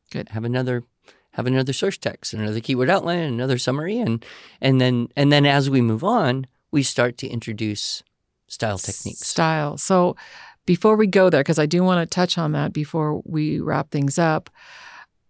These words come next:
Speaker 1: I have heard you talk about possibly doing several Unit One exercises and then picking one of those to do a Unit Two. Can you speak to
Speaker 2: Right.
Speaker 1: that?
Speaker 2: Yeah,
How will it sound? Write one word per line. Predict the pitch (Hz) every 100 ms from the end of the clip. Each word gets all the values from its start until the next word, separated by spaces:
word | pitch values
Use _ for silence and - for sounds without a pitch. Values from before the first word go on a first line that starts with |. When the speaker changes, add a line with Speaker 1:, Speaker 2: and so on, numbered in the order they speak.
| -
Speaker 1:
I | 185 202
have | 196 170
heard | 190 202 175
you | 170 156 147
talk | - 185 180 175 -
about | 165 160 151 151 -
possibly | - 180 185 202 175 175
doing | 160 170 165 160 151
several | - 190 190 185 170
Unit | 156 156 151 -
One | 151 151 151 151
exercises | - 147 - 170 - 170 165 160 180 175 - _ - -
and | 165
then | 156 151
picking | - 208 208 160 151
one | 143
of | 143 139
those | 139 131 127 - -
to | -
do | 151 170 180
a |
Unit | 147 143 113
Two. | - 131
Can | - 156
you | 139
speak | 127
to | 143
Speaker 2:
Right. | 131
Speaker 1:
that? | 175 202 -
Speaker 2:
Yeah, | 156 170